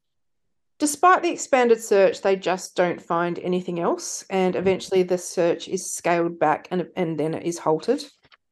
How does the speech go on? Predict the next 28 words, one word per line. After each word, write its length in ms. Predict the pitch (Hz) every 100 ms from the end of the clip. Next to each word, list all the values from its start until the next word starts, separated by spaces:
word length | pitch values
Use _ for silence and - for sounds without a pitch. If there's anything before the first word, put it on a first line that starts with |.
| _ _ _ _ _ _ _ _
So 360 | - 262 147 175 _ _ _
fast 320 | - 294 330 -
forward 400 | 247 247 - -
nine 300 | 196 190 185
months 460 | 254 381 - - - -
to 360 | 220 196 196
nineteenth 540 | 180 190 196 208 185 196
of 100 | 180
June 320 | 175 165 165
two 160 | - 170
thousand 320 | 175 160 165
and 100 | 160
fifteen, 540 | - - 165 214 370 - _ _ _ _ _ -
when 320 | 226 220 208
a 80 | 208
farmer, 480 | 196 262 240 196 294
Chris 340 | 339 240 240
Rain, 420 | 202 185 180 247 311
and 380 | 190 185 185
his 220 | 180 196 -
father-in-law 800 | 175 180 185 170 160 147 170 208
were 240 | 175 170
repairing 400 | 170 170 180 175
a 20 |
fence 380 | 170 143 175 -
on 160 | - 175
their 160 | 160
ranch. 480 | 143 139 - - -